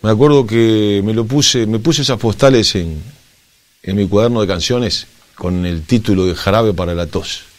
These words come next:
Estaban pegadas. Entonces cuando se me, me caía el ánimo, miraba, las leía.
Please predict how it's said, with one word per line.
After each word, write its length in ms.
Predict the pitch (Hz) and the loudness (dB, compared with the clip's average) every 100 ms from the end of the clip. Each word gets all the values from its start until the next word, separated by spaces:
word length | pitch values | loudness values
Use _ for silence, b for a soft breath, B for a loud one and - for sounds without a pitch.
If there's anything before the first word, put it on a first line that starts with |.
| _ _ _ _ _ | _ _ _ _ _
Estaban 260 | - 101 90 | -2 0 0
pegadas. 520 | 95 95 78 - - - B B B B | 0 0 -2 -8 -14 -20 B B B B
Entonces 260 | - 104 95 | -6 -4 -2
cuando 340 | 101 98 92 - _ _ _ - | 0 -2 -4 -12 _ _ _ -10
se 240 | - 95 | -6 -4
me, 220 | 95 87 - - _ _ _ _ _ _ _ _ _ _ _ - | -4 -4 -10 -20 _ _ _ _ _ _ _ _ _ _ _ -8
me 180 | 92 | -6
caía 260 | 85 92 113 | -2 0 0
el 80 | 104 | 0
ánimo, 340 | 123 113 95 | -2 -4 -4
miraba, 460 | 87 92 98 90 73 - | -4 -2 -4 -4 -10 -14
las 120 | - 80 | -8 -4
leía. 320 | 90 90 | -2 -2